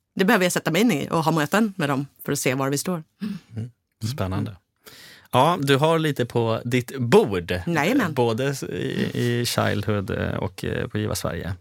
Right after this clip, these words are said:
Speaker 1: Mm.
Speaker 2: Vi får väl, eh, följa upp om något år.
Speaker 1: Det ska väl inte ta ett år, hörni. Nej,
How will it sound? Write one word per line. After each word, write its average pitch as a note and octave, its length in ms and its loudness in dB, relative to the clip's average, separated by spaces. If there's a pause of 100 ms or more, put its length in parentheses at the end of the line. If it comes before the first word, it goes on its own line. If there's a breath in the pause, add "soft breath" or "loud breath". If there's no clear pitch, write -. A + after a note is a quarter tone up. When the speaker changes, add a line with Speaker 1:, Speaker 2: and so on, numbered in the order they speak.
(100)
Speaker 1:
Mm. D3 240 -12
Speaker 2:
Vi - 80 -4
får B2 180 -2
väl, A#2+ 320 -2
eh, G#2 240 -2 (880 loud breath)
följa D#3+ 260 6
upp - 180 0 (160)
om D3+ 120 4
något D3+ 140 4
år. E2 220 -2 (1300)
Speaker 1:
Det - 60 -10
ska - 160 -4
väl G3 100 6
inte G3 180 0
ta F3 140 0
ett - 120 -8
år, G3 260 4
hörni. D#3+ 440 -2
Nej, G3+ 220 2